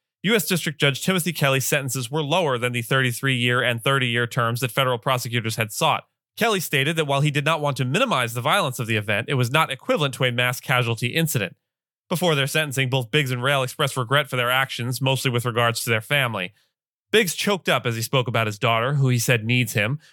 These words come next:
while Rail broke down, stating that he had let politics consume his life. Prosecutors had partly based their sentencing recommendation for Rail on evidence that he committed perjury during the trial.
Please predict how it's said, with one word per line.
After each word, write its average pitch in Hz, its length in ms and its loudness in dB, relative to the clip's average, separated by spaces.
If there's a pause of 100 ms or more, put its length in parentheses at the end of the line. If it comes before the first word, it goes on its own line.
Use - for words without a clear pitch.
while 139 220 0
Rail 165 300 0
broke 147 260 -4
down, 127 280 0
stating 147 320 0
that 127 120 -8
he 147 60 2
had 156 120 0
let 131 200 -2
politics 151 480 -2
consume 127 320 0
his 120 100 -4
life. 131 320 0 (500)
Prosecutors 131 500 2
had 120 100 -2
partly 135 280 0
based 123 240 0
their 120 120 2
sentencing 135 400 0
recommendation 120 540 0
for 120 120 -2
Rail 127 260 0
on 123 120 -2
evidence 127 360 0
that 123 100 2
he 123 80 2
committed 117 320 0
perjury 135 480 2
during 113 180 2
the 110 80 -2
trial. 110 460 0